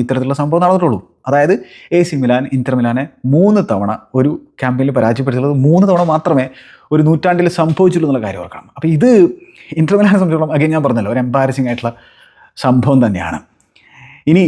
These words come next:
ഇത് സെർജിയോ കോൺസെസാവോ എന്ന് പറയുന്ന പോർച്ചുഗീസ് മാനേജറെ സംബന്ധിച്ചിടത്തോളം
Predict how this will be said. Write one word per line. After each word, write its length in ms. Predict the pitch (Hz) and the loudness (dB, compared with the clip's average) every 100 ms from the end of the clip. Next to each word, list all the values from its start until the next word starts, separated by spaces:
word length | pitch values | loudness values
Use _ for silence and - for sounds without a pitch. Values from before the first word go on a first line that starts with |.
| - 151 | 0 0
ഇത് 100 | 147 202 - | 2 2 0
സെർജിയോ 320 | 147 139 170 208 | -2 2 2 2
കോൺസെസാവോ 420 | 170 165 180 180 180 | 0 0 -2 0 0
എന്ന് 100 | 180 | 0
പറയുന്ന 280 | 165 156 165 185 _ _ | 0 -2 -6 -10 _ _
പോർച്ചുഗീസ് 520 | 143 151 170 170 147 - - _ _ 135 | -2 0 2 2 2 -4 -20 _ _ 0
മാനേജറെ 380 | 139 165 160 180 | 2 2 2 2
സംബന്ധിച്ചിടത്തോളം 420 | 165 135 123 120 | 2 2 0 -2